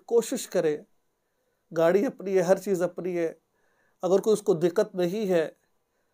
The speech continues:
अगर शरई सफ़र है सवा सतहत्तर किलोमीटर, तो वो रोज़ा छोड़ सकता है, वरना रोज़ा नहीं छोड़ सकता वो, ठीक है ना?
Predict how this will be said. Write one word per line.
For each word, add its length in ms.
अगर 220
शरई 420
सफ़र 340
है 140
सवा 280
सतहत्तर 440
किलोमीटर, 560
तो 60
वो 120
रोज़ा 420
छोड़ 280
सकता 360
है, 140
वरना 240
रोज़ा 380
नहीं 180
छोड़ 220
सकता 340
वो, 100
ठीक 120
है 60
ना? 80